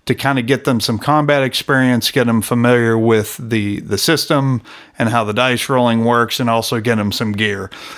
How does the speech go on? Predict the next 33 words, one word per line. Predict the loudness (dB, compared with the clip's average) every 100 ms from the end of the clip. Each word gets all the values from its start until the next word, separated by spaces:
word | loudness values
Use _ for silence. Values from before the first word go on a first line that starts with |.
| -16
So, | -6 0 2 4 2 0 -4 -14 -4
uh, | 0 0 -2 -2
so | 0
that's | 0 0 0
one | 0
of | 0
the | 0
things | 0 0
that | 0
I | 0 0
like | 0 -2 -2
about | -2 -2
the | -2
laneways | -6 -2 0 2 2 0 0
early | 0 2 2 2
on | 2 2 0
in | -2
a | -4
campaign. | -4 -4 -6 -8 -10 -18 -20 -20 -20 -20 -12
But | -2 0 0
what's | 2 0 2
even | 2 4 4
more | 4 4 4
fun | 4 2 2 2
for | 2
the | 0 0
G | 2 2
M | 2 0 0
are | -2
traps. | -2 -2 0 0 -2 -8 -6
Everybody | -4 0 0 0 -2
loves | -2 -4 -4
traps. | -6 -2 -2 -2 -6 -10